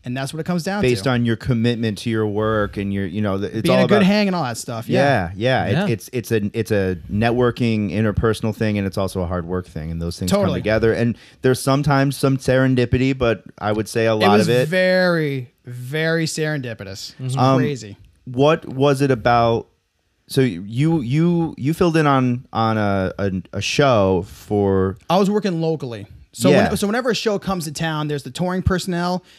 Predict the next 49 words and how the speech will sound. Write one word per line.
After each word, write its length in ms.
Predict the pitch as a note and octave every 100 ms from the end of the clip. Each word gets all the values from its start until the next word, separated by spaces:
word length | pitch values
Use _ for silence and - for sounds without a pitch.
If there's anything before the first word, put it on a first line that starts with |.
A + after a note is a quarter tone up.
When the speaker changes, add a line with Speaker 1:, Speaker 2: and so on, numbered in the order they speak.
| _ _ -
Speaker 1:
then 120 | D#3
there's 140 | E3
a 60 | E3
local 320 | D3+ D3+ C3+
crew. 320 | - A2 F#2 A#2+
And 80 | -
the 40 |
Speaker 2:
Yeah. 220 | B2+ B2
Speaker 1:
local 120 | G2 E2+
crew 100 | E3+
will 120 | D#3+
help, 240 | D#3+ D#3
like, 200 | D3 D3
load 220 | C#3 D3+ C#3
the 60 |
trucks, 420 | C3+ E3+ D#3+ D#3
unload 280 | C3+ C3+ C3+
the 60 | C3
gear 300 | B2+ D#3 D#3
with 100 | D3
the, 180 | C#3 C3
you 100 | D#3
know, 80 | C3+
the 100 | B2+
touring 300 | - D#3 D3+
personnel, 640 | - D3+ - C#3 C#3 C#3
and 80 | C3+
just, 180 | C#3+ - - - _ _ _ _
they 160 | D3 F3+
kind 200 | G3+ G#3+
of, 60 |
they 80 | E3+
help 160 | G3 A3
the 60 |
day 240 | E3 F3 E3+
go 180 | D#3
along. 420 | D3+ C3 G#2 - - -
Speaker 2:
Yeah. 320 | G2+ F2 D#2+ -
Speaker 1:
And 100 | D#3
they're 80 |
very 320 | D3+ E3 A3 A3
valuable 560 | E3+ D3+ A#2 D#2 F#2+ _ _ -
no 80 |
matter 180 | D3 C#3+
where 160 | C#3 C3+
you 120 | A#2+
go. 240 | G#2+ D2+ -
Speaker 2:
Right. 200 | F2 G2+
Speaker 3:
Mm-hmm. 140 | C#3